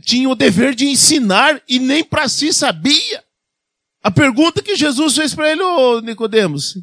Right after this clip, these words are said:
importa que nascer de novo." <laughs> "Mas como assim, Senhor? Eu já sou velho. Como que eu posso nascer de novo?" Nem sabia do que Jesus estava falando. Gente, tem muitos crentes assim. Vê o texto bíblico. "Caramba, o que que é isso? Nunca tinha visto." "Ah, não entendi nada."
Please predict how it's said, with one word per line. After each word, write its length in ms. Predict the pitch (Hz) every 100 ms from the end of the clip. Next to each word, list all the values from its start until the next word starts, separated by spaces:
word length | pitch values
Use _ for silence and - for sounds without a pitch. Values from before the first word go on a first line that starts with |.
| _
importa 520 | 247 202 262 294 302
que 140 | 294 320
nascer 380 | 339 294 311 311
de 100 | 359
novo." 480 | 202 302 349 208 _ _ _ _ _ _ -
<laughs> 240 | 208 127
"Mas 180 | 120 127
como 240 | - 508
assim, 280 | 494 523 554
Senhor? 160 | 453 -
Eu 40 |
já 120 | 226
sou 180 | 220 453
velho. 440 | 302 320 440 302 - _ _ _ _
Como 240 | 370 440
que 60 | 440
eu 60 | 330
posso 280 | 302 294 302
nascer 300 | 240 294 285
de 120 | 269
novo?" 200 | 262 277
Nem 280 | 277 339 349
sabia 760 | - - 359 202 160 277 302
do 120 | 285 262
que 120 | 285
Jesus 260 | 240 233
estava 180 | 202 214
falando. 340 | 190 180 170 143 - - -
Gente, 300 | 226 190 -
tem 100 | 269
muitos 340 | 247 294 269
crentes 380 | - 254 277 277
assim. 400 | 294 - 262 254 _ _ _ _ _ _ _
Vê 220 | 160 190
o 80 | 285
texto 400 | - 277 294 -
bíblico. 440 | 214 285 320 302 - -
"Caramba, 320 | 440 453 453
o 40 |
que 100 | -
que 100 | 392
é 100 | 427
isso? 120 | 415 381
Nunca 180 | 403
tinha 160 | 403 392
visto." 240 | 349 403 _ -
"Ah, 120 | -
não 100 | 415
entendi 340 | 320 311 262 392
nada." 380 | 311 311 277